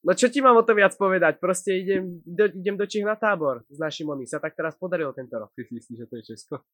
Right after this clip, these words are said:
Speaker 1: Áno, je. No, je to česko-pol-, česko-polské pohraničie.
Speaker 2: <laughs> No,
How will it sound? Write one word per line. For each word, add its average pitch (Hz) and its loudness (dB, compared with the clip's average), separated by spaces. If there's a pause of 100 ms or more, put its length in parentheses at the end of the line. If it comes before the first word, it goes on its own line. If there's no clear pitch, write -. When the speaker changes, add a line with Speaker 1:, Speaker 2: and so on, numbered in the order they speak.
(160)
Speaker 1:
Áno, 151 -10
je. 135 -12 (640)
No, 156 -2
je 170 -4
to 160 -2
česko-pol-, 135 -6
česko-polské 139 -10
pohraničie. 113 -16 (200)
Speaker 2:
<laughs> 196 4 (120)
No, 160 2